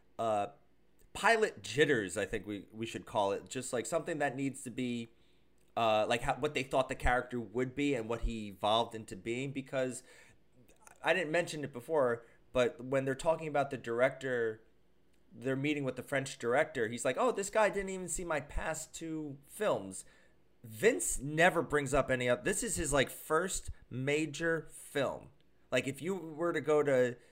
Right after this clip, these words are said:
I think even Vincent Chase has a Wikipedia. He really goes from, like, a Mentos commercial to maybe something else and to Head On, and then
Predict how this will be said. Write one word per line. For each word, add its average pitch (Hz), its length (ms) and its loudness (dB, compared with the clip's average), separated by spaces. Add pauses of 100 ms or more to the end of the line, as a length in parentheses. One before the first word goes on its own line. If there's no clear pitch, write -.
(140)
I 131 80 2
think 160 320 -4
even 147 260 -4
Vincent 143 380 -2
Chase 127 380 2
has 123 240 0
a 113 60 -2
Wikipedia. 110 800 2 (200)
He 160 160 4
really 170 280 0
goes 156 240 4
from, 139 180 -2
like, 127 180 0
a 113 80 0
Mentos 127 580 2
commercial 110 640 -6 (600)
to - 120 10
maybe 135 300 -2
something 143 320 0
else 127 220 2
and 110 140 -8
to - 60 -2
Head 127 320 2
On, 110 380 0 (420)
and 123 240 -2
then 131 460 0